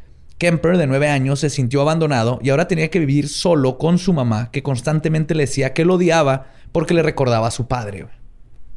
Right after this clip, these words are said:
Con las únicas personas con las que podía socializar, socializar era con sus dos hermanas, quienes se encargaban de cuidar y dar el espacio que su madre no le daba. Pero conforme fue creciendo,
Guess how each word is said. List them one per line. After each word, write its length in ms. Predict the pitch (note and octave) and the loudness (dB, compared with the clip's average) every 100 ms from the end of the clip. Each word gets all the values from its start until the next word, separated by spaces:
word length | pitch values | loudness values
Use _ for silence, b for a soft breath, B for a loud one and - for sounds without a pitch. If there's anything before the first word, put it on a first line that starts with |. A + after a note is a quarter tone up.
| - - - - b b b b b b | -12 -12 -12 -12 b b b b b b
Con 100 | C3+ | 0
las 80 | D#3+ | 2
únicas 220 | A#3 C#4+ | 2 0
personas 440 | G#3+ F#3+ G#3 E3+ | -2 0 2 2
con 140 | - C3+ | 0 -2
las 140 | A#2+ | -2
que 100 | C3 | -4
podía 220 | A#2 B2 | -2 -2
socializar, 640 | D3 A3 A#3+ F#3+ F3 F3 - | 0 0 2 2 2 0 -6
socializar 580 | - D#3+ D#3 C#3+ E3 D3 | -2 0 2 2 0 0
era 160 | D#3+ F3+ | 0 0
con 140 | F#3 | 2
sus 120 | F3+ B2+ | 2 0
dos 160 | A#2+ | 0
hermanas, 460 | E3 A3+ A3+ E3 - B B B B | 2 2 2 0 -6 B B B B
quienes 280 | B3 C4 C4 | 0 2 2
se 60 | |
encargaban 500 | A#3+ G#3+ F3 E3 E3 | 2 2 2 2 2
de 120 | E3 F3+ | 0 2
cuidar 380 | F#3 C#3+ D3 - | 4 4 2 2
y 100 | C#3+ | 2
dar 220 | C#3 D3 | 2 2
el 120 | D#3+ | 2
espacio 480 | D3+ - C#3 - D3+ | 0 0 0 2 0
que 100 | D3+ | 0
su 120 | - | 0
madre 280 | A#2 A#2 A#2+ | 2 2 2
no 120 | A2+ | 2
le 80 | A2+ | 2
daba. 300 | A#2+ G#2 G2 - - b b b b b | 0 -2 -4 -12 -12 b b b b b
Pero 160 | C#3+ | 0
conforme 380 | D#3+ D#3 D#3 C#3 | 2 2 2 2
fue 120 | D#3+ | 0
creciendo, 600 | D#3 F3 F#3 F#3+ F#3+ F#3+ | 0 2 4 4 4 2